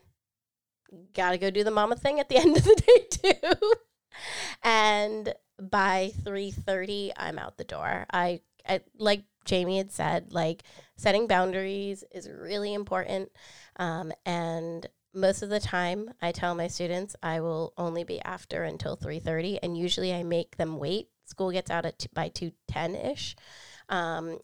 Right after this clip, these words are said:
but I usually make them wait for me until two forty-five, um, because I have to do my mom thing.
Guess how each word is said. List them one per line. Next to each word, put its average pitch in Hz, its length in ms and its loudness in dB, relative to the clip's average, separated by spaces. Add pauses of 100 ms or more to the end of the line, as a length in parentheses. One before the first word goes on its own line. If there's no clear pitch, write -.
(500)
but 180 100 0
I 175 40 2
usually 180 360 -2
make 170 200 -2
them 170 180 -4
wait 156 200 -6
for 208 140 -4
me 233 180 -4
until 208 240 -4
two 175 160 -6
forty-five, 170 680 -2 (420)
um, 165 480 -4
because 170 360 -6
I 165 160 -6
have 175 160 -8
to 175 100 -8
do 165 140 -6
my 160 120 -4
mom 175 260 -2
thing. 208 340 0